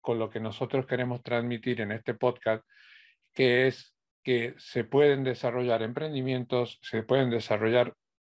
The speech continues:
empresas siendo, eh, coherentes con los objetivos del, del desarrollo sostenible y con,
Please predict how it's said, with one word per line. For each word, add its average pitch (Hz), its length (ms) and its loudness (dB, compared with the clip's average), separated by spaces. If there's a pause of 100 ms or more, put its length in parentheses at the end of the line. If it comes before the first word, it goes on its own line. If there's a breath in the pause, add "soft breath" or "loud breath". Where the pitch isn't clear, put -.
(120)
empresas 131 760 0 (560 soft breath)
siendo, 127 800 2 (1000)
eh, 110 500 -12
coherentes 135 640 2
con 104 500 -4
los 107 180 -4
objetivos 120 500 0
del, 117 380 0
del 110 540 -2
desarrollo 113 880 0
sostenible 139 720 -2 (480 loud breath)
y 131 160 2
con, 131 420 0